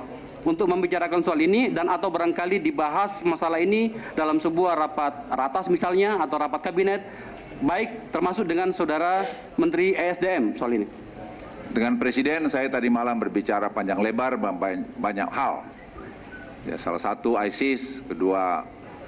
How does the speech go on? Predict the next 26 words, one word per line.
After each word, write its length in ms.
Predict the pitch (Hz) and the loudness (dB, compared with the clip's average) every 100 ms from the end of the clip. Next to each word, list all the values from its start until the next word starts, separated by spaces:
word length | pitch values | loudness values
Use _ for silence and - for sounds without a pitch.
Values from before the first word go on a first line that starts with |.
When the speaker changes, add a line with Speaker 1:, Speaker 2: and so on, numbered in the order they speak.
| - - - | -16 -14 -8
Speaker 2:
masalah 560 | - - 92 90 87 87 | -4 -2 0 2 2 0
narkoba, 800 | 87 87 135 135 135 131 120 117 | -2 0 0 2 2 2 2 -2
yang 160 | 92 | -4
ketiga 400 | 87 80 101 101 | -4 0 2 0
menyangkut 320 | 92 92 87 - | 0 -2 -2 -2
masalah 640 | 90 90 90 90 85 - | -2 0 0 0 0 -4
pilkada 880 | - 98 - 131 127 127 120 117 - - - - - - | -2 -2 0 0 0 0 0 0 -4 -12 -18 -18 -16 -6
dan 80 | 104 | -4
sebagainya, 480 | 104 113 104 117 107 | -2 -2 0 0 0
dan 80 | 104 | -2
salah 160 | 107 | -2
satu 320 | 101 131 151 131 | -2 -2 0 0
bagian 240 | 123 127 123 | 0 0 0
itu 240 | 123 131 | 2 0
menyangkut 480 | 117 95 98 98 92 | 0 0 -2 -2 -2
ini. 240 | 92 78 80 | -2 -4 -6
Dan 160 | - 87 | -4 -2
saya 240 | 110 110 | 0 0
melaporkan 640 | 104 104 123 120 127 123 120 - - - 98 | 0 0 -2 -2 0 2 0 -4 -12 -6 -4
apa 240 | 104 123 | -2 -2
yang 160 | 113 110 | -2 -2
akan 160 | 110 104 | -2 -4
saya 160 | 104 95 | -2 -2
sampaikan 400 | 98 110 - 95 | -4 -4 -4 -2
hari 320 | 92 90 | -2 -2
ini 40 | - | -4